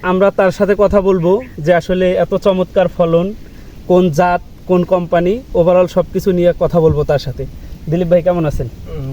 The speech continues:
Speaker 2: তো ভালো আছি। আপনারা ভালো আছেন?
Speaker 1: হ্যাঁ, আছি ভালো।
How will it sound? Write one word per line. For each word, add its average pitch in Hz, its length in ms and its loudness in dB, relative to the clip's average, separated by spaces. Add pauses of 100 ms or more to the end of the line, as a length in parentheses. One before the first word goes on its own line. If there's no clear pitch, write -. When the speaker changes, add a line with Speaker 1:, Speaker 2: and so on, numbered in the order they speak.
(140)
Speaker 2:
তো 131 60 -10 (100)
ভালো 139 240 -4
আছি। 139 360 -2
আপনারা 139 320 -6
ভালো 147 240 -2
আছেন? 139 260 -4 (120)
Speaker 1:
হ্যাঁ, 143 180 0 (420)
আছি 165 260 -2
ভালো। 147 400 0